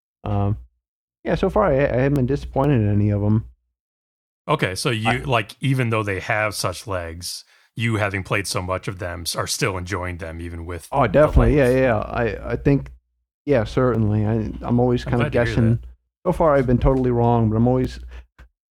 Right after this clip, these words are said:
Speaker 1: I'm always assuming everyone's gonna stab me in the back. And
Speaker 2: Of course.
Speaker 1: so-, sometimes they do, but usually
Speaker 2: It's the
Speaker 1: they never
Speaker 2: Starfield.
Speaker 1: do, you know? Uh, but I'm always waiting for it. I'm always like, "Oh, I, I know how this one's gonna end. This person's gonna be evil."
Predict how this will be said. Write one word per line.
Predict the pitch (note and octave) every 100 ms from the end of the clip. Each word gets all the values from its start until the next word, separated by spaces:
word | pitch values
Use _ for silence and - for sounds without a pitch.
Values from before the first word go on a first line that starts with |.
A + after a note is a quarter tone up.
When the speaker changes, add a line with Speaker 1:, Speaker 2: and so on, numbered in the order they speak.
| -
Speaker 1:
I'm | F3
always | A#3+ -
assuming | D3 D#3+ D3 A#2+ A#2+
everyone's | B2+ C#3 A#2+
gonna | C3
stab | A2+ - A#2 A#2+
me | B2
in | A2+
the | A2
back. | A#2 A2 G#2+ - - _ -
And | C3 -
Speaker 2:
Of | F#3
course. | - G#2 - - -
Speaker 1:
so-, | - -
sometimes | - F#4 C#4 G#3+ C3
they | -
do, | - B2+ C3 - - _ _
but | G3
usually | A3 G3+ E3+
Speaker 2:
It's |
the |
Speaker 1:
they | D3
never | C#3 C#3+ C3+
Speaker 2:
Starfield. |
Speaker 1:
do, | A#2 A2 - - - _ _ _ _ -
you | A2
know? | A2 A2+ B2 - - - _ _
Uh, | A2 A2
but | G2+ C#3+
I'm | D#3
always | E3 E3+ D3
waiting | C#3 D3 B2
for | B2 A#2+
it. |
I'm | A#2
always | C3 C3
like, | B2 B2
"Oh, | A#2+
I, | A#2 B2 -
I | C3
know | C3 A#2+
how | G3
this | - -
one's | A#2+ A#2
gonna | B2+ A2+
end. | G#2+ A2+
This | B2
person's | C3+ A#2 -
gonna | C3+ A2
be | -
evil." | A#2 A2 G#2 A2